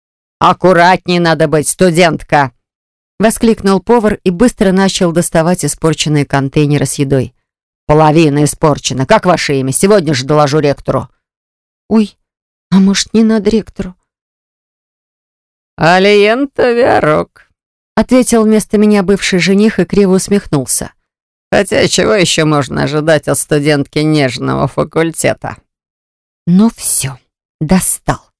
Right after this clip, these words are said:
Я пыталась избежать конфликта. Видят боги, пыталась. Но нет так нет. Ивиар Саргатери, довожу до вашего сведения, что отчасти вы повинны в том, что я не смогла удержать равновесие и случился этот конфуз.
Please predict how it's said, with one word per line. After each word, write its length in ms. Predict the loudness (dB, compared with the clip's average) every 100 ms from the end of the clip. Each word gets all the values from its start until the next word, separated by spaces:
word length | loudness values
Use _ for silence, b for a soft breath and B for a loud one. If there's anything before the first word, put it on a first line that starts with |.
| _ _
Я 320 | 2 4 2 -2 -2
пыталась 720 | -2 _ -4 0 0 0 -2
избежать 380 | 0 0 0 -2
конфликта. 580 | -4 -2 -6 -6 -10 -10 _
Видят 340 | 0 2 0
боги, 320 | 0 -2 0 -2
пыталась. 760 | -2 -4 -6 -6 -10 -18 -18 _ _ _ _ _ _ 0
Но 100 | 2
нет 220 | 2 0
так 220 | -8 -4
нет. 260 | -4 -4 -20 _ _ _ _ _ _ _ _ _
Ивиар 300 | 2 2 2
Саргатери, 680 | -2 -2 -2 -2 -2 -4 -10 _ _ _
довожу 300 | 0 2 2 2
до 120 | 2
вашего 280 | 2 0 -2
сведения, 460 | 0 0 2 -2
что 180 | -2 -2
отчасти 460 | -2 -2 -2 -2 -2
вы 140 | -2
повинны 400 | 0 0 0 0
в 80 | -2
том, 220 | -2 -2 b b _
что 200 | -2 0
я 120 | 2
не 80 | 0
смогла 400 | 0 0 2 2
удержать 380 | 0 0 0 -2
равновесие 580 | 0 0 0 0 0 -2
и 40 |
случился 500 | -2 0 0 0 -2
этот 220 | -4 -6
конфуз. 520 | -2 -2 -4 -12 -12